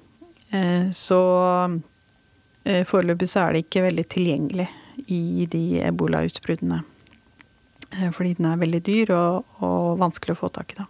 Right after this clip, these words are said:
Så den beste metoden er jo det man har gjort frem til nå. Det er isolasjon og støttebehandling. Eh, spesielt isolasjon og håndtering av, eh, casene ved at man, man, eh,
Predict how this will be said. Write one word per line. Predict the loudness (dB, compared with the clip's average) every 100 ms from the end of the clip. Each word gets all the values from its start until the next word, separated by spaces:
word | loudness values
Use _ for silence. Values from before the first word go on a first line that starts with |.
| _ _
Så | -4 -2
den | 0
beste | -2 -4 0 2
metoden | 2 0 2 2 2 2 4 4
er | 6 6 4
jo |
det | 4 2
man | 2 2
har |
gjort | 2 0 -6
frem | -2 -2
til | 0 0
nå. | 4 4
Det | 4
er | 2 0
isolasjon | -2 -2 -2 0 2 4 2 -2 _ -6
og | 0 2 2
støttebehandling. | 0 -2 0 0 2 2 0 -2 -18 -20 -20 -20 -20 -18 -20 -20 -20 -8
Eh, | -2 -2
spesielt | 0 0 2 2 0
isolasjon | -6 -4 -2 -2 0 0 2 2 2
og | 2 2 4 2 2 -4 -18 -20 -6
håndtering | -4 -2 0 2 2 2 0
av, | 0 2 2 -2 -2 0
eh, | 0 0 0 -2
casene | 0 0 0 -2 0 -2 -6 -20 -20 -8
ved | -2 -2 0
at | -2
man, | 0 0 0 -4 -18 -20 _ _ -6
man, | -2 2 2 2
eh, | 2 0 0 -2 -4 -4